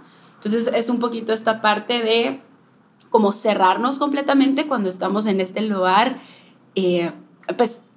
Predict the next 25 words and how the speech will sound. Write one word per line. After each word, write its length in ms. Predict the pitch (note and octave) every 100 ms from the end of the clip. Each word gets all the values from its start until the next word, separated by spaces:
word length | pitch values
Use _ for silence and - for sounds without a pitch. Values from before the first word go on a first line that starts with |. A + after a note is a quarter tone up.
| _
y, 220 | A3 A3 -
y 140 | G#3+ G3+
yo 140 | G3+
lo 160 | G#3+ A3+
veo 260 | A#3 A#3+
en 100 | A#3+
consulta, 520 | A#3 G3+ D4+ D4 C4 F3
¿verdad? 260 | F#3 G3
O 20 | G3+
sea, 140 | F#3
como 180 | F#3 F3
darme 240 | F3 G3
cuenta 300 | G3 G3+ A#3
que 80 | G#3
hay 80 | F3+
muchas 300 | F#3 G#3 G#3
veces 220 | G3+ G#3
personas 500 | - G3 F#3 G3 G#3
que 120 | G3+
vienen 300 | F#3 F#3 G#3+
en 140 | A3 F#3+
esta 220 | F3+ G3+
etapa 320 | - F#3+ G3+
de 100 | G3+
negación 640 | F#3+ F3+ E3+ - C4+ D#4